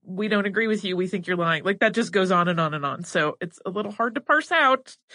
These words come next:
Um, Skellig Michael, unbeknownst to me, the site of much disagreement.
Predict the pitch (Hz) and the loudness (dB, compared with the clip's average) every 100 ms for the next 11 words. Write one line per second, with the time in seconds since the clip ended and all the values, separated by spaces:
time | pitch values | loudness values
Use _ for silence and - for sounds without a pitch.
0 | - - - _ 190 190 185 185 - - | -20 -20 -20 _ 0 2 0 -2 -4 2
1 | 269 285 269 214 180 156 196 226 226 240 | 4 4 2 4 2 2 2 2 2 0
2 | 269 226 185 180 202 214 180 - 180 165 | -4 -4 -2 -4 -4 -2 -4 -4 -6 -6
3 | - 165 170 151 139 110 | -6 -10 -8 -8 -8 -14